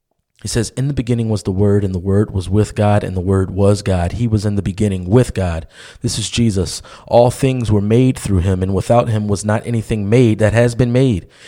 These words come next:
In him was life, and the life was the light of men. The light shines in the darkness, and the darkness has not overcome it." We celebrate the birth of light committing violence against the darkness.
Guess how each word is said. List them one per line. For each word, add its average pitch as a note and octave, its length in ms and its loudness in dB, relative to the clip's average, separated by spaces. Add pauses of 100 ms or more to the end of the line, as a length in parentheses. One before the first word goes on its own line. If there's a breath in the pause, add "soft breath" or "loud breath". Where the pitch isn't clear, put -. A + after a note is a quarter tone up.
In B2 160 0
him C3 260 2
was G#2+ 180 0
life, A2+ 420 0 (240 loud breath)
and G#2 140 0
the G2 100 2
life A#2 400 2
was F#2+ 200 4
the F2+ 140 -2
light F2+ 440 0 (320)
of E2+ 160 -6
men. E2 300 -2 (180 soft breath)
The G#2 100 0
light G2+ 440 2
shines G2 580 0
in G#2 100 -6
the F#2+ 80 -2
darkness, G2 500 0
and G#2 140 -6
the F#2 80 -2
darkness G#2 520 0
has G2 180 -4
not G2 260 -2
overcome G2 460 -2
it." - 160 -6 (320 soft breath)
We A#2+ 160 0
celebrate A2+ 760 2
the F2+ 120 -2
birth G#2 560 4
of G#2 160 2
light G2 480 0 (320 soft breath)
committing G2 480 0
violence F#2 840 2
against - 360 -6
the F#2+ 60 -6
darkness. F2+ 600 -6